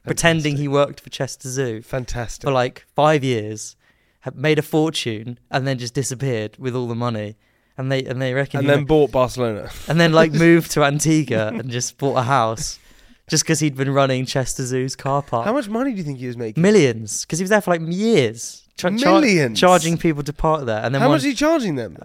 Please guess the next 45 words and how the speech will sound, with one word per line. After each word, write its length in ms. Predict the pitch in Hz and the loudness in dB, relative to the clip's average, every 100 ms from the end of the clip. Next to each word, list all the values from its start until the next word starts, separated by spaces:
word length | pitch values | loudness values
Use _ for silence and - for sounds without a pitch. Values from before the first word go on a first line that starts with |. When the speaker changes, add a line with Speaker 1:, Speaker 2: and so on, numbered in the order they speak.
| - | -6
Speaker 1:
I 80 | 220 | -2
don't 100 | 156 | 0
know, 120 | 135 | 2
like, 100 | 151 | 0
a 80 | 175 | 0
regular 380 | 190 175 165 160 | 0 0 -2 -2
car 260 | 190 190 | 0 -2
park. 240 | - 110 113 | -2 -6 -4
But 120 | 165 | -2
think 120 | 220 | 0
how 80 | 214 | 2
many 120 | 208 | 0
cars 380 | 202 220 214 180 | 0 2 2 2
are 40 | 131 | 0
going 220 | 123 127 | 0 0
in 80 | 131 | -2
there 160 | 127 | -2
every 180 | 131 139 | -2 -2
day. 340 | 151 127 117 - _ _ _ _ _ _ _ _ - | -2 -2 -6 -16 _ _ _ _ _ _ _ _ -6
And 160 | 139 147 | -2 0
he 80 | 147 | 0
just, 200 | 143 151 | -2 0
one 200 | 156 151 | 0 4
day 160 | 151 | 2
just 160 | 131 - | 2 -4
disappeared, 480 | 135 127 156 127 113 | -4 -2 0 0 0
and 100 | 123 | -2
everyone 240 | 123 127 | -4 -6
was 120 | 123 | -4
like, 320 | 120 120 120 _ _ - | -4 -6 -10 _ _ -8
"Oh, 140 | 180 151 | -4 -2
thanks 380 | 180 185 165 | -2 -2 -4
to 100 | - | -14
Chester 380 | - 160 151 147 | -6 -4 -4 -6
Zoo 200 | 147 160 | -4 -4
for 120 | 151 | -4
dropping 360 | 135 139 131 131 | -6 -6 -4 -6
their 140 | 120 | -6
car 260 | 123 147 147 | -4 -4 -4
park." 360 | - 113 107 - _ _ | -2 -4 -4 -10 _ _
Speaker 2:
Someone 280 | 160 156 165 | -4 -2 -2
told 240 | 156 156 143 | -2 -4 -4
me 100 | 131 | -6
a 60 | |
story, 560 | - 143 131 123 113 | -6 -6 -4 -6 -8